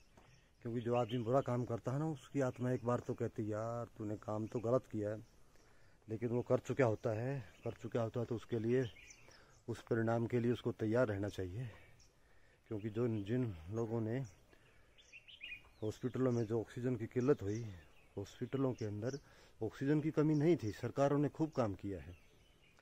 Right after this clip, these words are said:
लेकिन क्या हुआ, कुछ जमाखोर लोगों ने, उनकी ज़रूरत नहीं थी, उसके बावजूद भी उन्होंने जमा करके रखे,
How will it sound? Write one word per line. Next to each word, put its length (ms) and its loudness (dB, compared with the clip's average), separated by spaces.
लेकिन 300 -4
क्या 180 0
हुआ, 240 -2
कुछ 200 -8
जमाखोर 600 0
लोगों 320 4
ने, 160 -2
उनकी 200 0
ज़रूरत 400 0
नहीं 240 -2
थी, 240 -8
उसके 200 -2
बावजूद 420 0
भी 100 -2
उन्होंने 280 0
जमा 260 -2
करके 320 -6
रखे, 360 -6